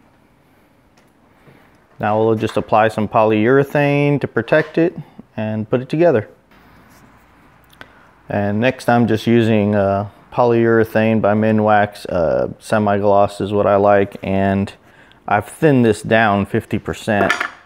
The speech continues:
with mineral spirits, so it's a little easier to wipe. I don't like brushing it 'cause I hate the brush marks. And when I wipe it, it just, uh, comes on cleaner.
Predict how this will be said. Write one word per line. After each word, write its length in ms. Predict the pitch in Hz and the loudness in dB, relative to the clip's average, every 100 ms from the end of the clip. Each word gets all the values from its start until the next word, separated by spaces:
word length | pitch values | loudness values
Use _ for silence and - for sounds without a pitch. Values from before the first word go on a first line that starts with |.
| _ _ _ | _ _ _
with 160 | 110 110 | -6 -2
mineral 340 | 135 131 98 | 0 2 0
spirits, 640 | - - 101 104 - - - - - - | -2 0 2 2 0 -8 -14 -10 -10 -10
so 500 | - 101 95 95 - - - - - - _ - | -2 0 0 -2 -4 -16 -20 -20 -20 -20 _ -8
it's 180 | - - | -6 0
a 20 | |
little 240 | 107 110 123 | 2 2 4
easier 320 | 120 110 107 | 2 2 2
to 80 | 101 | 2
wipe. 500 | 98 110 113 101 - - - - | 2 4 4 0 -6 -20 -14 -2
I 100 | 101 | 0
don't 220 | 98 - | 0 -2
like 320 | - 90 - - | -2 -4 -8 -4
brushing 400 | 117 107 - 98 | 0 0 0 -6
it 100 | 90 | -2
'cause 140 | 90 | -2
I 60 | 92 | 0
hate 220 | 117 - | -2 -2
the 40 | |
brush 340 | 85 107 104 - | -4 0 -2 -2
marks. 520 | 82 - - - - - _ - - - - - _ - | -2 -2 -6 -14 -20 -20 _ -8 -8 -10 -20 -20 _ -8
And 180 | 104 104 | -4 -2
when 100 | 85 | -2
I 120 | 67 | 0
wipe 320 | 98 110 95 | 2 2 2
it, 180 | 98 - - - - - - | -2 -4 -20 -20 -18 -16 -4
it 100 | 110 | -4
just, 400 | 107 92 - - | -2 -4 -4 -2
uh, 240 | 92 92 98 - - - _ - - - - - - - - - - - - | 0 0 -4 -10 -20 -20 _ -20 -20 -20 -20 -20 -20 -20 -20 -20 -20 -20 -8
comes 240 | - 147 139 | -2 2 2
on 180 | 131 | 2
cleaner. 400 | 117 139 143 92 | 0 0 0 -2